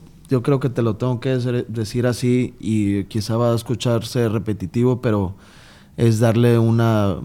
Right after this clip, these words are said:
una vida o una bu-, buena vida a mis hijos y a mi esposa.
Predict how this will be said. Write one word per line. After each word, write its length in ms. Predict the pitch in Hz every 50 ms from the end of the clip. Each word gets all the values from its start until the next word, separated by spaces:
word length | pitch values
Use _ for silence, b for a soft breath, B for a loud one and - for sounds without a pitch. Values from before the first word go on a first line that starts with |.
| - - - - - -
una 340 | - 98 110 110 117 120 117
vida 640 | 110 113 110 110 104 117 113 113 107 101 98 107 120 - b b b b b b -
o 100 | 113 110
una 220 | 107 110 117 117
bu-, 140 | 110 104 - - 107 104
buena 240 | 104 110 110 113 110
vida 200 | 107 107 110 110
a 40 | 107
mis 220 | 101 92 - -
hijos 280 | 98 - - 107 101 -
y 60 | 95
a 20 |
mi 80 | 95 92
esposa. 440 | 90 - - 92 92 - - -